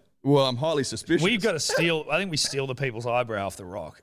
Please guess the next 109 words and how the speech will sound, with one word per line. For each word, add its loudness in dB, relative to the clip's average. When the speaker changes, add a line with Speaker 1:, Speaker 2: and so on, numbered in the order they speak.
Speaker 1:
Yeah. -4
Speaker 2:
That's -2
ours -4
now. -14
Speaker 1:
He 0
doesn't 0
deserve -4
it. -2
Speaker 2:
No, -2
unless -2
he's -6
copyrighted 0
and -10
he's -8
gonna -8
sue -2
Speaker 1:
Well, 6
Speaker 2:
us, 4
Speaker 1:
he's 0
Speaker 2:
but -4
Speaker 1:
not, -2
he -2
doesn't -2
speak -4
for -14
the -10
people -4
anymore. -8
Speaker 2:
No, 2
he 0
Speaker 1:
He's, -2
Speaker 2:
doesn't. -6
Speaker 1:
he's -2
lost -2
his -8
fucking -2
mind. -2
Speaker 2:
He's -2
lost -4
his -12
mind. -8
Speaker 1:
It's -4
like, 0
"Look 2
how 2
strong -4
I -6
am. -6
I -4
ripped -4
this -4
gate -2
off -2
its -10
hinges." 0
No, -2
Speaker 2:
He, 0
Speaker 1:
you 0
didn't. 2
Speaker 2:
uh, 0
actually -6
did -8
a -4
very -2
interesting -8
tweet -8
about -4
Speaker 1:
Look 0
Speaker 2:
the 4
Speaker 1:
at 4
this 2
Speaker 2:
fact -6
that -2
he -4
Speaker 1:
fucking -2
alive 0
Speaker 2:
showers. -10
Speaker 1:
fish -2
that -10
isn't -6
dead, 0
I -4
Speaker 2:
Is -6
it? -6
Speaker 1:
swear. -6
Speaker 2:
No, -4
it's -8
not -6
dead. -2
Oi, -2
also, -4
by -4
the -4
way, 0
I 2
have -6
three -6
showers -4
a -8
day. 0
No -4
one -4
gives -8
a -12
fuck, -4
by -10
the -10
way, -8
Rock. -6